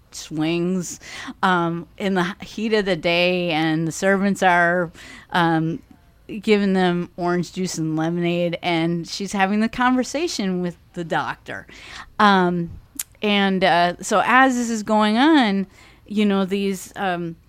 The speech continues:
inmates of the mental institution are all around them, um,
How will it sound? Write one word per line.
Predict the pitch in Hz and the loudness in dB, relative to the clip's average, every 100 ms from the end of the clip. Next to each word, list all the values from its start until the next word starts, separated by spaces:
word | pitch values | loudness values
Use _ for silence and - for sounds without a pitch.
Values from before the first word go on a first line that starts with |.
| _ - | _ 0
inmates | 302 349 247 175 180 - - - | 2 4 4 2 -4 -12 -14 -2
of | 202 190 175 175 | 0 2 0 -4
the | 185 | -4
mental | 214 330 370 311 180 | 0 2 0 -2 -2
institution | 170 165 165 175 165 175 165 165 - | -4 -6 -6 -4 -4 -4 -2 -4 -2
are | 196 190 185 180 - | 2 4 4 2 2
all | 202 247 277 | 4 6 6
around | 220 190 180 196 202 | 2 0 0 2 0
them, | 180 151 147 151 170 - - - - _ | 0 0 0 -2 -6 -14 -20 -20 -20 _
um, | 185 175 170 165 151 | 0 2 2 0 -6